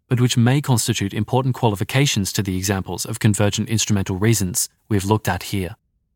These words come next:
It should be emphasized that the existence of convergent instrumental reasons, even if they apply to and are recognized by a particular agent, does not imply that the agent's behavior is easily predictable. An agent might well think of ways of pursuing the relevant instrumental values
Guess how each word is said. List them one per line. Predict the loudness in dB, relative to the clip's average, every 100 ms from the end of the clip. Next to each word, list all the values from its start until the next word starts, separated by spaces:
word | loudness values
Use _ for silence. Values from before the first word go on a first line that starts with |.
| _
It | -2 0
should | 0 0
be | 2
emphasized | 2 0 0 0 0 -4
that | -2
the | 0
existence | 2 2 4 2 0
of | 0
convergent | 0 2 0 2 0
instrumental | 0 -2 0 0 0 -4
reasons, | 0 2 2 -2 -4 -4 -6 -6 2
even | 4 6
if | 4
they | 2 -2
apply | 2 2 4
to | 2 0 4
and | 4 4
are | 2
recognized | 0 0 0 0 0 -2
by | -2
a | -2
particular | -2 -2 -2 0
agent, | 0 0 -2 -6 _ _ _ _ -6
does | -2 2
not | 4 4 2 0
imply | 2 0 0
that | -4
the | -4
agent's | -2 0 -2
behavior | -2 0 2 2 0
is | -2 0
easily | 0 0 -2
predictable. | 0 0 0 -4 -6 -12 _ _ _ _ _ _ _ _
An | 2
agent | 2 2 -2
might | 2 2 4
well | 2 2
think | 0 -2
of | -2
ways | -2 0 -2
of | -2
pursuing | -2 0 0 2
the | 2
relevant | 0 0 0
instrumental | -2 -2 0 0 2
values | 2 2 0 -2